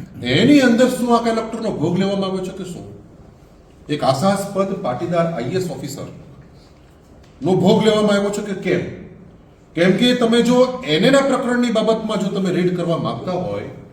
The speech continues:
તો ગુજરાતનો એક પણ કલેક્ટર એ આજે સલામત નથી.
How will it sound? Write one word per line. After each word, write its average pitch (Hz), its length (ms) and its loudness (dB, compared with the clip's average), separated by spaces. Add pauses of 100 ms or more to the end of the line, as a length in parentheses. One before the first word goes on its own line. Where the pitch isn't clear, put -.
(640)
તો 220 100 2
ગુજરાતનો 240 800 2
એક 285 340 2
પણ 294 120 6
કલેક્ટર 214 480 0 (800)
એ 143 40 -8
આજે 143 180 0
સલામત 123 520 -6
નથી. 92 160 -14